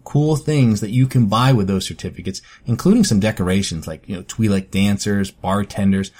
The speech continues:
a lot of personnel that you can use to liven up your stronghold. And I know they're trying to cut back on the junk,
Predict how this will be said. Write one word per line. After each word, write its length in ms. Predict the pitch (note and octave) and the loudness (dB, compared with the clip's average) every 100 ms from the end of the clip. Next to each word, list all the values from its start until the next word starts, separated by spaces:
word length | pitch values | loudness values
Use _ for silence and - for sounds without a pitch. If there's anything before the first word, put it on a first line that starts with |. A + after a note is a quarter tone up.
| - - | -14 -6
a 80 | |
lot 260 | F#2 - E3 | -2 2 0
of 80 | E3 | 0
personnel 540 | - E3 C#3 C3 B2+ | -2 0 2 4 4
that 140 | G#2 A2 | 2 -2
you 100 | G#2 | -2
can 160 | G#2+ | -2
use 340 | G#2+ G2+ G2 - | 0 2 0 -2
to 160 | F#2+ | -4
liven 400 | F#2+ G2 G#2 G#2 | -2 0 0 0
up 160 | G2 - | 0 -2
your 160 | F2+ | -8
stronghold. 1000 | E2 - - F#2+ F2+ F2+ E2+ F2+ D#2 - _ _ _ _ _ - - | -6 -8 -6 -4 -2 -4 -8 -10 -12 -14 _ _ _ _ _ -16 -2
And 120 | A#2+ | 2
I 80 | D3 | 4
know 120 | E3+ | 4
they're 100 | E3 | 0
trying 240 | D3+ D3 | 0 0
to 40 | C#3+ | 0
cut 240 | C#3 C3 | 0 0
back 240 | A2 A2+ | 0 0
on 80 | A#2 | -2
the 140 | G#2+ F#2+ | -4 -6
junk, 400 | - F#2 D#2+ - | -6 -6 -6 -14